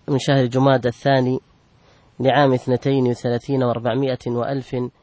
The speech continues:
من هجرة النبي صلى الله عليه وآله وصحبه وسلم، ألتقيكم في درس بعنوان تبرئة السلفيين الأخيار من مخالفات الأدعياء والثوار. إننا نعيش حرباً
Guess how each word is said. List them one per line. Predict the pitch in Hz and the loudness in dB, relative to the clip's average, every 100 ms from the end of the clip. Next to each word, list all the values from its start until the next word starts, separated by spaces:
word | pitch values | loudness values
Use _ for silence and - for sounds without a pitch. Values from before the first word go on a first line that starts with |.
| _ _ _ _ - | _ _ _ _ -6
من | 139 | -4
هجرة | 151 143 - | -2 -4 -4
النبي | 127 123 135 127 | -4 -2 -4 -6
صلى | 131 120 | -4 -6
الله | 120 131 123 | -4 -6 -4
عليه | 113 131 123 | -6 -6 -6
وآله | 127 131 120 117 | -4 -4 -6 -8
وصحبه | 110 - 131 123 120 | -8 -8 -10 -8 -8
وسلم، | 117 143 127 127 123 _ _ _ _ _ - | -6 -6 -6 -6 -8 _ _ _ _ _ -8
ألتقيكم | 131 - - 160 - 135 | -6 -6 -4 -6 -4 -6
في | 135 127 | -4 -4
درس | 143 135 131 | -4 -4 -6
بعنوان | 120 117 127 135 135 131 - _ _ _ _ _ _ - | -6 -4 -2 0 -2 -4 -12 _ _ _ _ _ _ -6
تبرئة | 131 127 156 139 | -4 0 0 -2
السلفيين | 131 - 123 123 135 147 135 | -8 -6 -6 -4 -4 -2 -2
الأخيار | - - 139 135 131 - _ _ _ _ _ _ | -4 -6 -4 -2 -4 -10 _ _ _ _ _ _
من | 127 | -4
مخالفات | 135 123 143 139 135 156 147 | -2 0 0 0 0 -2 -2
الأدعياء | 147 131 120 127 143 117 131 - _ _ | -4 -4 -4 -2 -2 -2 -6 -8 _ _
والثوار. | 143 - 147 139 139 - - _ _ _ _ _ _ _ _ 160 | -10 -6 -4 -2 -2 -4 -12 _ _ _ _ _ _ _ _ 0
إننا | 170 151 | 2 2
نعيش | 143 139 175 - | 2 0 -2 -4
حرباً | 143 160 147 131 139 | -6 -4 -4 -2 -4